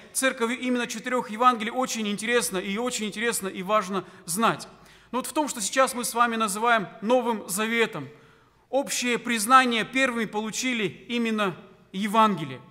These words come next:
Очень важно отметить, что в своей, в свой канон ранние христиане решили включить несколько Евангелий, не одно Евангелие. Но, я думаю, читая эти Евангелия, мы с вами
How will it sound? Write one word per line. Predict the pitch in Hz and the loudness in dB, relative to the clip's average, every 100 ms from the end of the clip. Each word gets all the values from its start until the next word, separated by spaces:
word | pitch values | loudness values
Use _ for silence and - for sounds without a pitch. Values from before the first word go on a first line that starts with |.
| - _ - - | -20 _ -20 -12
Очень | - 240 254 | -6 -2 4
важно | 285 233 247 | 4 4 0
отметить, | 226 220 262 262 214 | 0 0 -2 -2 -4
что | - 226 | -4 -4
в | |
своей, | - 226 262 262 | -2 0 0 0
в | - | -4
свой | - 240 262 | -4 0 -2
канон | 262 220 240 269 220 - - - - - | 0 -2 2 2 0 -8 -20 -20 -12 2
ранние | 208 277 254 233 | 8 8 6 0
христиане | 214 208 202 - 262 254 226 | -4 -4 -2 2 2 2 -2
решили | 226 277 254 | -4 -4 -4
включить | - 233 - 254 - - - _ | -6 -6 -4 -4 -4 -8 -14 _
несколько | 196 247 269 - 196 185 | 0 4 4 2 -2 -2
Евангелий, | 208 226 254 190 160 131 - - - - | 4 8 8 6 -4 -6 -14 -20 -18 -4
не | 202 226 233 | 0 0 2
одно | 226 196 233 247 233 165 | 0 0 2 2 2 0
Евангелие. | 196 202 226 202 147 127 - - - | -2 4 4 4 -2 -12 -18 -20 -4
Но, | 247 | 0
я | 277 | 2
думаю, | 285 269 | 2 2
читая | 262 226 262 247 | 0 2 4 4
эти | - | 2
Евангелия, | 208 240 240 202 | 0 2 2 0
мы | 220 | -2
с | - | -2
вами | 233 226 196 | -2 0 -2